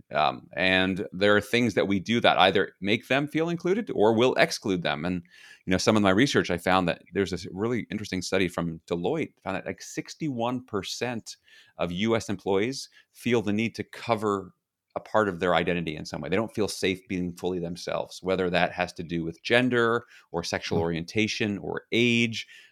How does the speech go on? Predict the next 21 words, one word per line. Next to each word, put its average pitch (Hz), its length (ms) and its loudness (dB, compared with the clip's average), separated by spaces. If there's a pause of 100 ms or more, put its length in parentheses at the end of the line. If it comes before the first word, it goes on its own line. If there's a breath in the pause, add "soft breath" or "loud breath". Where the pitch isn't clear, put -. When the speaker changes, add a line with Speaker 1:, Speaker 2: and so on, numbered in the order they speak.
Speaker 1:
I - 40 -8
mean, 90 100 0
there's 85 180 -2
so - 140 -2
many 107 160 2
different 92 240 -6
aspects 101 440 0
to 80 40 -14
this, 80 200 -6
or 85 180 -2
ableism. 120 580 0 (320 soft breath)
There's 101 140 -6
so 123 80 0
many 131 140 2
things 120 260 -2
that 95 80 -2
people 104 180 -8
don't 90 320 -2
feel 87 160 -4
comfortable 113 480 -8
with. - 240 -14